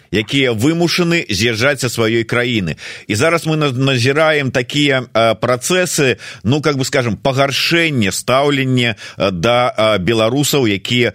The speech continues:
вымушаны, э, уцякаць ад лукашэнкаўскага рэжыму пад пераследам.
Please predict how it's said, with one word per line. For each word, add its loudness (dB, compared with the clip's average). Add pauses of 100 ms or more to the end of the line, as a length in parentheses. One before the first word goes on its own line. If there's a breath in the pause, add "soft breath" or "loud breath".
(120)
вымушаны, 0 (240 loud breath)
э, 0
уцякаць 0
ад 0
лукашэнкаўскага 0
рэжыму 0
пад -4
пераследам. -2